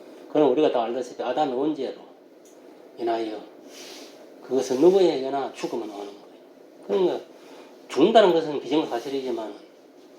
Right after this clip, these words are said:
우리가 어떻게 죽느냐가 더 중요한 거예요. 정말 평상시에 예수를 똑바로 믿고 그의 말씀에 순종하고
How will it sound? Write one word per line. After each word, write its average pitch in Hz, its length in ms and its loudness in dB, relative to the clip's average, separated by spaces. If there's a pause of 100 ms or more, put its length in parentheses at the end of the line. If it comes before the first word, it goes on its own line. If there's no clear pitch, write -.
(400)
우리가 175 240 2
어떻게 240 360 -2
죽느냐가 143 540 -2
더 123 140 -8
중요한 110 300 -12
거예요. 104 100 -20 (2000)
정말 147 280 2
평상시에 156 760 2 (240)
예수를 147 260 -4
똑바로 139 320 -2
믿고 160 360 -6 (1400)
그의 156 120 6
말씀에 131 380 0
순종하고 123 640 -6